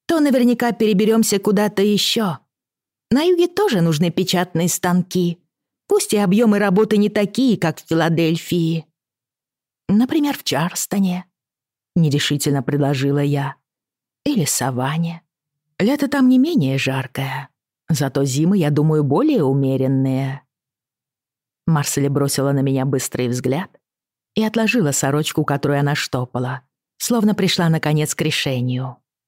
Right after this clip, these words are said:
«Погода меня не волнует», тихо сказала она. Из-под кипа рубашек и чулок она вытащила стопку грязных бумажек и потрёпанных писем.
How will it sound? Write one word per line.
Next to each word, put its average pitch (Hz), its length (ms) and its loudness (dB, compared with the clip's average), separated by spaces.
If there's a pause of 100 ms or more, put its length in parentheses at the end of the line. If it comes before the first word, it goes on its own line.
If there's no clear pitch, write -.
(1000)
«Погода 208 400 2
меня 196 260 2
не 196 140 2
волнует», 143 720 -2 (500)
тихо 175 200 0
сказала 127 560 -2
она. 131 400 -2 (680)
Из-под 196 320 -2
кипа 185 260 0
рубашек 156 480 0
и 139 80 -2
чулок 143 560 -2 (400)
она 226 200 2
вытащила 247 400 2
стопку 214 380 0
грязных 160 460 2
бумажек 156 560 0 (240)
и 254 80 -2
потрёпанных 185 720 0
писем. 127 600 -4